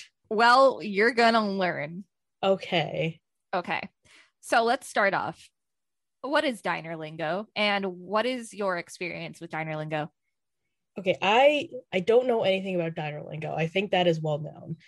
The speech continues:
Speaker 2: Um, to my knowledge, diner lingo is kinda like, it's almost like its own language, 'cause it's like a shortened version of something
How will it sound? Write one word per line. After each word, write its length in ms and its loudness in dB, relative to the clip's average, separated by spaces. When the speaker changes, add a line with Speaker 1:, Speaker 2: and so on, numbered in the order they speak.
Speaker 2:
Um, 560 4
to 240 -2
my 220 4
knowledge, 760 4
diner 300 0
lingo 380 0
is 180 -6
kinda 580 -4
like, 320 -2
it's 160 -2
almost 300 0
like 160 -2
its 140 -4
own 220 -4
language, 680 -2
'cause 440 -2
it's 200 2
like 180 6
a 80 6
shortened 560 4
version 460 2
of 160 0
something 840 -2